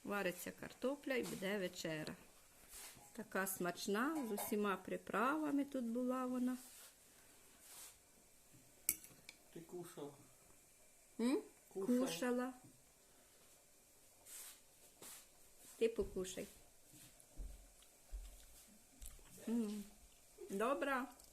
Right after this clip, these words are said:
Speaker 1: Вже трошки давненько їли її. То добре. Ще продавщиця так гарно припросила.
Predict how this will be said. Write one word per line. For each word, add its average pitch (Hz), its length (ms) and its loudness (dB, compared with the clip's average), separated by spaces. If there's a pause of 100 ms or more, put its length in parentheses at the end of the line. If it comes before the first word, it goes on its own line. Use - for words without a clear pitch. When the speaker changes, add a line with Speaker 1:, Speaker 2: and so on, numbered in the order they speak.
(1900)
Speaker 1:
Вже 240 160 0
трошки 240 340 4
давненько 247 540 4
їли 226 340 2
її. 180 360 -2 (440)
То 220 100 2
добре. 190 300 0 (2000)
Ще - 160 0
продавщиця 214 680 2
так 196 160 -2
гарно 214 260 4
припросила. 208 720 0